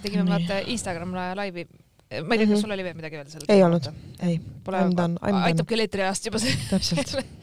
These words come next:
Speaker 1: <laughs> Et siis, kui me tegime Insta laivi, sa nagu haigutasid terve see aeg.
Speaker 2: Jaa.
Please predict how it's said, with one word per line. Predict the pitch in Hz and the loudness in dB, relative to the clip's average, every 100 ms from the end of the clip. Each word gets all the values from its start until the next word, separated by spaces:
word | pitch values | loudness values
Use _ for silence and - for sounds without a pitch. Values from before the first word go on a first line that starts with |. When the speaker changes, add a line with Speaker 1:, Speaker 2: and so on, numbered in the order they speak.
| - - | -18 -16
Speaker 1:
<laughs> | - - - 233 | -16 -14 -14 -4
Et | 208 208 | -2 -2
siis, | - | -4
kui | 214 | -4
me | 220 | 0
tegime | 220 208 | -2 -2
Insta | 226 - 196 | -10 -2 -2
laivi, | 190 185 170 160 | 0 -2 -2 -4
sa | 175 202 | -4 -6
nagu | 202 202 | -6 -6
haigutasid | 202 214 208 - 240 - | -4 -4 -4 -6 -6 2
terve | 294 311 330 | 2 2 -2
see | 349 | -2
aeg. | 320 262 302 | -2 -2 2
Speaker 2:
Jaa. | 180 190 170 165 | 6 8 10 10